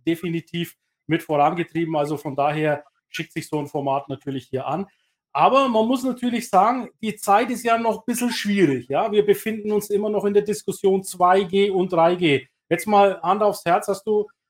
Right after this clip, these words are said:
mit deinen Mitarbeitern mal darüber gesprochen und wie empfinden die Mitarbeiter das? Wollen die auch auf der Messe sein? Haben die mal mit Kunden gesprochen und wollen die da auch hinkommen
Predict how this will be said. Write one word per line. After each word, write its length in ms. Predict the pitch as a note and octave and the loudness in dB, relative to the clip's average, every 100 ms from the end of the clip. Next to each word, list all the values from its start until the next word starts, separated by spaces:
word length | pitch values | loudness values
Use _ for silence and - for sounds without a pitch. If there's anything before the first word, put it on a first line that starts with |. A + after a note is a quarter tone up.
| _ | _
mit 160 | F#3 F#3 | -6 0
deinen 220 | F#3+ D#3+ | 2 2
Mitarbeitern 500 | F#3+ A3+ G#3 G3+ G3+ | 0 0 2 2 2
mal 160 | G3 F#3 | 2 0
darüber 260 | F#3 F#3+ | -2 -4
gesprochen 520 | E3+ D#3 - F3+ A3 | -6 -8 -4 -4 -2
und 200 | A3+ G3 - _ _ _ _ _ | -2 -2 -6 _ _ _ _ _
wie 160 | G3 | -2
empfinden 320 | G3 F#3+ A3 | 0 0 -4
die 80 | F#3+ | 0
Mitarbeiter 500 | D#3 E3 G3 G3+ G3+ | 0 2 2 2 0
das? 260 | G3+ G3+ C#3 | -2 -4 0
Wollen 280 | D3+ G3+ G#3 | 0 0 -2
die 280 | G#3+ G#3+ | -4 -4
auch 220 | F#3+ G3 F#3+ | 0 0 0
auf 200 | G3+ - | -2 -2
der 80 | F#3+ | -2
Messe 640 | F#3+ F#3+ G3+ G3 F#3+ F3+ _ _ _ _ _ _ _ _ _ _ _ _ G3 | -2 -2 0 0 0 -6 _ _ _ _ _ _ _ _ _ _ _ _ 2
sein? 540 | D3 F3 G#3+ A3 G3 | 6 6 6 0 0
Haben 140 | E3+ | -2
die 100 | F#3+ | 0
mal 140 | G3+ F#3+ | 2 2
mit 180 | F#3+ - | 2 0
Kunden 300 | G#3 G#3+ G3+ | -4 -4 -2
gesprochen 480 | F#3+ - F#3+ G#3 | -2 2 2 4
und 220 | G3 F3 D3+ | 2 2 4
wollen 180 | F#3+ | 4
die 120 | G3+ G3 | 2 4
da 160 | F3+ | 6
auch 200 | F3+ E3 | 6 0
hinkommen 640 | - A3 A#3+ A3+ G#3+ A3+ | -4 -4 -2 0 2 0